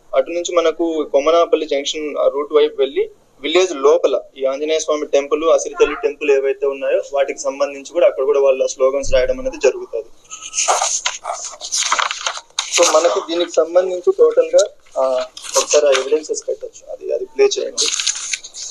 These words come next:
So దీనికి సంబంధించి ఓవరాల్ గా మనం టెక్నికల్ గా అనాలిసిస్ చేసినప్పుడు, ఆ, both సీసీటీవీస్ కావచ్చు, around మనం ఒక అరవై ఐదు వరకు సీసీటీవీస్ ఎగ్జామిన్ చేసి దాని ప్రకారం ఫైనల్ గా మనకి ఎక్కడైతే క్లూస్ వచ్చాయో ఆ సీసీటీవీ ఫుటేజ్ మీకు చూపించడం జరుగుతుంది.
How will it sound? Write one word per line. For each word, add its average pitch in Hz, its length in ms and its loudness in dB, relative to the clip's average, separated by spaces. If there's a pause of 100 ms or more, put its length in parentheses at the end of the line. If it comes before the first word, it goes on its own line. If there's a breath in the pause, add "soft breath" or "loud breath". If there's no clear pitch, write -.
(180)
So 151 100 4
దీనికి 165 220 -2
సంబంధించి 180 640 2
ఓవరాల్ 175 260 4
గా 170 140 0
మనం 160 180 -6
టెక్నికల్ 170 400 2
గా 175 80 6
అనాలిసిస్ 160 540 -2
చేసినప్పుడు, - 520 2 (180)
ఆ, - 60 -2
both - 300 4
సీసీటీవీస్ - 720 0
కావచ్చు, 147 320 4
around 156 300 2
మనం 151 120 -2
ఒక 147 140 0
అరవై 139 480 4
ఐదు 147 120 0
వరకు 151 220 -2
సీసీటీవీస్ 302 640 -6
ఎగ్జామిన్ - 520 2
చేసి - 260 -4 (500)
దాని 143 220 4
ప్రకారం 165 380 2
ఫైనల్ 156 300 2
గా 170 80 4
మనకి 160 220 0
ఎక్కడైతే 147 360 2
క్లూస్ 156 320 -2
వచ్చాయో - 260 2
ఆ 151 40 0
సీసీటీవీ 151 460 -10
ఫుటేజ్ 147 340 0
మీకు 139 260 -8
చూపించడం 135 360 -2
జరుగుతుంది. 123 520 0